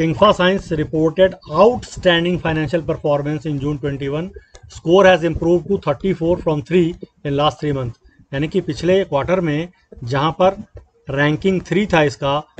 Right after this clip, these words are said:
वहाँ ranking बढ़कर थर्टी फ़ोर हो गया है। देख रहे हैं कितना बड़ा drastic change है इसमें। और इस थर्टी फ़ोर के numerical ranking को outstanding rate करता है markets मोजो, तो काफ़ी बेहतरीन इस बार performance है।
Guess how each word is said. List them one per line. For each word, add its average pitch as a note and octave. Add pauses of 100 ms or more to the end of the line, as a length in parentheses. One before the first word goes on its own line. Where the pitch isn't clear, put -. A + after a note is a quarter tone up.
(140)
वहाँ C3+
ranking F3
बढ़कर E3
थर्टी F#3+
फ़ोर G#3+
हो F#3+
गया D#3+
है। A2+ (260)
देख F#3+
रहे A#3+
हैं G#3+
कितना F#3
बड़ा F3+
drastic D3+
change F3+
है F3
इसमें। D3 (520)
और D3+
इस D3
थर्टी D3+
फ़ोर D#3+
के E3+ (400)
numerical D3
ranking D3
को F3 (360)
outstanding D#3
rate D#3
करता D3
है D3
markets C#3
मोजो, C#3+ (320)
तो D#3+
काफ़ी E3
बेहतरीन D#3
इस D3
बार E3
performance D#3
है। F3